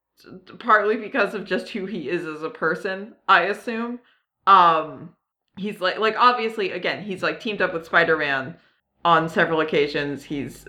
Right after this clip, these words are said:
uh, teamed up with Daredevil. He's run into Werewolf by Night several more times. Um, but he's not, you know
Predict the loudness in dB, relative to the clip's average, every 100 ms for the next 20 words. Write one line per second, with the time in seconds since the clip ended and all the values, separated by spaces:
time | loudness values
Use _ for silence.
0 | 2 6 6 6 2 -2 -4 -2 2 2
1 | 2 4 4 6 4 4 2 0 -4 _
2 | _ _ -2 0 -2 -6 -16 _ _ _
3 | _ _ -12 0 2 2 0 -2 0 2
4 | 0 -2 0 0 2 0 0 -4 -12 -6
5 | 0 0 0 -4 -4 -4 -2 -2 -4 -8
6 | -14 _ _ _ _ 6 8 8 6 2
7 | -8 -14 -16 _ _ _ _ 0 0 2
8 | -2 0 4 8 6 4 -8 -4 0 0
9 | -2